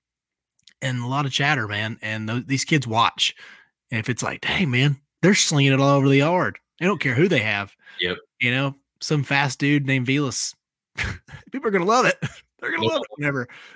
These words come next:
Speaker 1: Bailey or Salter or whoever else, especially, yeah, I don't know if Salter's not quite there yet, but if it is Salter and you see that kind of athleticism, it's fun to watch, man.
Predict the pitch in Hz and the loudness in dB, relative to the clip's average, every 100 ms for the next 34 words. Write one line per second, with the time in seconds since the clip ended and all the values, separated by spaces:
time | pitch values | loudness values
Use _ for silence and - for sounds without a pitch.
0 | _ - 156 156 135 113 143 147 151 120 | _ -2 2 2 2 0 0 0 -2 -4
1 | 117 156 139 135 147 - 202 202 311 123 | 0 -2 -2 -4 -4 -4 -6 -4 -6 -8
2 | - - _ _ _ _ _ _ _ _ | -12 -20 _ _ _ _ _ _ _ _
3 | 110 - - _ _ _ _ _ _ _ | -12 -12 -12 _ _ _ _ _ _ _
4 | _ _ - 143 185 190 190 147 - 175 | _ _ -10 -4 -4 -2 -4 -4 -2 -4
5 | 170 143 143 127 151 147 110 135 131 147 | -4 -6 -6 -8 -10 -8 -6 -4 -2 -2
6 | 165 _ _ _ _ _ _ _ 156 147 | -4 _ _ _ _ _ _ _ -4 -2
7 | 139 143 151 185 170 180 180 175 113 101 | -2 -4 -4 -6 -8 -8 -6 -6 -8 -8
8 | - 139 131 104 143 139 127 123 131 127 | -6 -4 -4 -6 -6 -4 -4 -6 -6 -4
9 | 131 117 107 - 90 98 101 101 98 92 | -6 -6 -12 -14 -16 -14 -14 -12 -10 -8
10 | 87 - 92 87 95 | -10 -12 -14 -14 -14